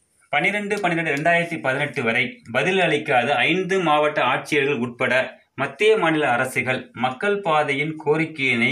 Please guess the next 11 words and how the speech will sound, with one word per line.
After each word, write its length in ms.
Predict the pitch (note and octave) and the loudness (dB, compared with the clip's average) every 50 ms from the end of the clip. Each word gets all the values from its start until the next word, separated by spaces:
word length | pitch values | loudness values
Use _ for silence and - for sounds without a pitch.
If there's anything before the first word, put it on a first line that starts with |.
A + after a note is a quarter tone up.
| C#3+ - | -2 -4
நிறைவேற்றினால், 800 | - A#2 B2 C3+ D3+ D#3+ D3 C#3+ C3 C3 B2 A#2 A#2 A#2+ A#2+ A#2 G#2+ - - - - - _ _ - | -4 -2 0 2 2 2 2 2 0 0 -4 -4 -2 0 0 -2 -4 -10 -16 -20 -20 -20 _ _ -6
இந்த 320 | C3 C#3+ F3 G3 G3+ A3 | -4 -4 -2 0 0 0
பொதுநல 460 | A3 A3 E3 E3 F3+ F#3 F3+ E3+ E3+ | 0 0 0 0 0 0 0 0 0
வழக்கின் 380 | D3 C#3 C3+ B2+ - C3+ A#2+ A#2 | 0 -2 -2 -2 -2 0 0 0
மூலம் 460 | A2+ A2+ A2+ A2+ A#2+ A#2+ A2 - - - _ - | 0 0 0 0 -2 -2 -4 -8 -14 -20 _ -10
இன்று 760 | - A#2 C#3 E3 F3+ F3 E3+ D3 D3+ D#3+ F#3 F#3+ - - - - - - - - - | -4 0 0 0 2 0 0 0 2 2 0 0 -4 -6 -12 -20 -20 -20 -20 -10 -6
கஜா 280 | - B2 C3+ D#3+ F3+ G3 G3+ G3+ | -4 -2 0 0 2 0 0 0
புயலினால் 480 | G3 F#3 F3+ F3 E3 E3 E3 E3 D#3+ | 0 -2 0 0 0 0 -2 -2 -2
பாதிக்கப்பட்டுள்ள, 1000 | - C#3 C#3+ D3+ D3+ D3+ - C#3+ A#2+ - A#2+ A#2 - B2+ A2+ A2 A#2+ B2+ - - - - _ _ _ _ - _ | 0 0 0 0 -2 -4 -8 -8 -8 -6 -6 -6 -6 -6 -4 -2 -2 -2 -2 -4 -10 -20 _ _ _ _ -20 _
வீடுகளை 640 | - C#3 F3 G3 G3+ G3+ G3 F#3+ F#3+ F3+ E3+ D3 | -4 -2 0 2 2 2 2 2 2 0 0 -2
இழந்துள்ள 380 | C#3+ D3 C#3+ C#3+ C#3 C3 C3 C#3 | 0 0 0 0 0 0 0 0